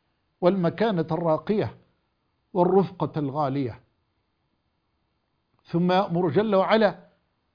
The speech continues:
بالإحسان إلى المساكين. من هو المسكين وكيف يكون الإحسان إليه؟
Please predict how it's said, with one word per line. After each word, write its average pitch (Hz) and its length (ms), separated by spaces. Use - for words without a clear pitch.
بالإحسان 214 1000
إلى 226 160
المساكين. 147 720
من 175 460
هو 226 160
المسكين 226 720
وكيف 190 420
يكون 208 380
الإحسان 202 440
إليه؟ 185 400